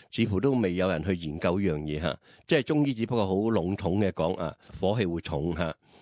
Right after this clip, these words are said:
究竟係乜嘢成分令到咁樣就未知啊。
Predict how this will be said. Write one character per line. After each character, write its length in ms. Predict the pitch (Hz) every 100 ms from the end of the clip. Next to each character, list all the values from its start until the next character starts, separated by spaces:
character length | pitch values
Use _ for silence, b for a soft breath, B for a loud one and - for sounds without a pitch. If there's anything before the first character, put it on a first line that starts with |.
| b _ -
究 80 | 117
竟 120 | 143
係 80 | 123
乜 120 | 131
嘢 180 | 131 101
成 240 | - 85 80
分 160 | 90
令 140 | 87 87
到 100 | 90
咁 100 | 80
樣 160 | 98 104
就 240 | 92 71 -
未 180 | - 82
知 260 | - 95 90
啊。 160 | 78